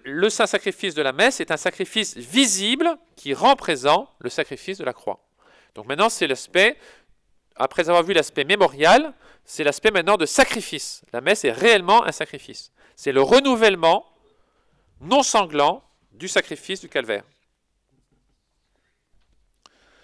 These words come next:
Donc, si, vous, si nous étions,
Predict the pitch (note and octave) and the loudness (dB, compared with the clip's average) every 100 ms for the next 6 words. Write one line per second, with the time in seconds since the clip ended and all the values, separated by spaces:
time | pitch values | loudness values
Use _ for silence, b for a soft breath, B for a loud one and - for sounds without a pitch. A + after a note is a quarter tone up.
0 | b b b b b _ D#3 F3 _ _ | b b b b b _ 0 0 _ _
1 | _ _ _ _ _ _ _ - - G#3 | _ _ _ _ _ _ _ -12 -6 -6
2 | F#3+ F3 E3 F3 - - F3+ F3+ G#3 - | -6 -8 -6 -8 -8 -12 -8 -4 -4 -2
3 | - A#3+ E3 | 2 4 2